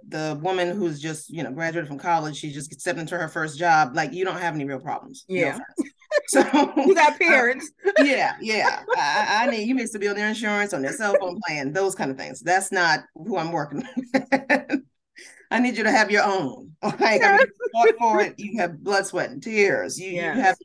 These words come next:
Speaker 2: yeah.
Speaker 1: receipts of all the hard work you put in.
Speaker 2: Okay.
Speaker 1: So that experience.
Speaker 2: So it, um, are you targeting working women or are you targeting entrepreneurial women?
Speaker 1: Well, busy and working.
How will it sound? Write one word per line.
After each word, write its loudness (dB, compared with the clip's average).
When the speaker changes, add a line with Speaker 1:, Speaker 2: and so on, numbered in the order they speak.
Speaker 2:
yeah. -4
Speaker 1:
receipts -6
of -4
all 2
the -4
hard -4
work -10
you -12
put -8
in. -6
Speaker 2:
Okay. -10
Speaker 1:
So -2
that 6
experience. -10
Speaker 2:
So 2
it, 4
um, 0
are 2
you -2
targeting -2
working -6
women -4
or -4
are 0
you -6
targeting -6
entrepreneurial -4
women? -14
Speaker 1:
Well, -2
busy -4
and -4
working. -6